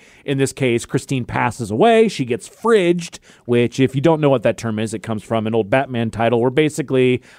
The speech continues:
uh, Barbara Gordon gets fridged, killed, and stuffed in a fridge, and it, for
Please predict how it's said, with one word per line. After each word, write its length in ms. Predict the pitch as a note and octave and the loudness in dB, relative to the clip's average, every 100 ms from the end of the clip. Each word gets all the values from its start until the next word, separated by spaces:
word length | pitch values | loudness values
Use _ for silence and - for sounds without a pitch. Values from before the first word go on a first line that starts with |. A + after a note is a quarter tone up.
| - | -4
uh, 160 | B2 | 0
Barbara 260 | C3 G3 F3+ | 2 4 4
Gordon 260 | D#3+ E3 C#3 | 4 2 2
gets 200 | B2+ - | -2 0
fridged, 480 | D3+ D3+ D#3 - _ _ - | 2 2 2 -8 _ _ 2
killed, 260 | D3+ D3+ - _ _ | 4 4 0 _ _
and 280 | B2 A#2+ A2+ | -2 -2 -4
stuffed 320 | - C3 - | 0 0 2
in 80 | A#2+ | -2
a 60 | |
fridge, 420 | G2+ C#3 C#3 D3 D3+ - | 0 4 4 4 -2 -6
and 300 | B2 B2 A#2+ | -4 -2 -4
it, 180 | A2+ | -8
for 340 | - D#3 C3+ | -2 2 2